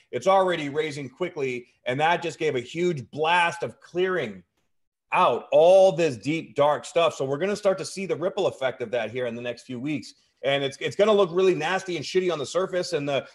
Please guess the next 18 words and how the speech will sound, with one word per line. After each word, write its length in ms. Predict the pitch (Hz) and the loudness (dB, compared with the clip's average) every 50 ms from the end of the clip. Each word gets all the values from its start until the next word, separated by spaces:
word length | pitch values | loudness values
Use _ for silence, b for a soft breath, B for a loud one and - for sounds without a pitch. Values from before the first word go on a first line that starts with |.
| B - | B -10
media 320 | 127 143 175 196 202 196 185 | -4 -2 0 0 2 2 0
is 60 | 165 | 0
gonna 160 | 151 170 160 - | 0 -2 -4 -2
try 180 | - 170 160 | -2 -2 -2
to 60 | 147 135 | -2 -4
spin 260 | - - - 190 190 | -8 -4 -2 -2 -2
it. 120 | 190 185 | -2 -2
So 160 | 185 - 165 147 | 0 0 -2 -2
please 380 | - - 208 214 208 196 175 | -2 -6 -8 -8 -8 -6 -2
don't 260 | 135 190 180 170 143 | 2 4 4 4 4
watch 240 | 147 156 156 147 - | 2 0 0 0 -4
the 80 | - 156 | -10 -10
mainstream 420 | 147 147 147 139 - - 139 127 127 | -8 -8 -8 -8 -10 -12 -12 -8 -8
media. 260 | 135 131 123 113 107 | -8 -6 -6 -10 -12
Please 340 | - _ - 160 160 135 - | -12 _ -16 -16 -16 -16 -16
stay 160 | - - 139 135 | -16 -14 -14 -12
away 140 | 120 123 | -12 -10
from 60 | 127 | -6